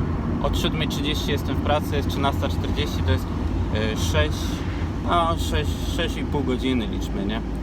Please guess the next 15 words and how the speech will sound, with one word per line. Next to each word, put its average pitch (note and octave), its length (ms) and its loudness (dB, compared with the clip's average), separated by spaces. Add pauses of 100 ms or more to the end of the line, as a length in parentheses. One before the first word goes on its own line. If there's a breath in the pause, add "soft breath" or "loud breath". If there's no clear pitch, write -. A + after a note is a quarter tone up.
(380)
Za A2 180 0
si-, - 1500 -4
siedemdziesiąt A#2+ 580 -2
dwa A2+ 120 0
pięćdziesiąt G#2+ 480 -4
to A2 80 -2
wychodzi A#2+ 460 -2
jakieś G#2+ 300 -4 (300)
jedenaście B2+ 500 -2
funtów A2 360 -2 (280)
dzisiaj G#2 180 -4
na G2+ 160 -2
godzinę G#2 400 -2
wyszło, - 400 -2
no. G#1+ 60 -2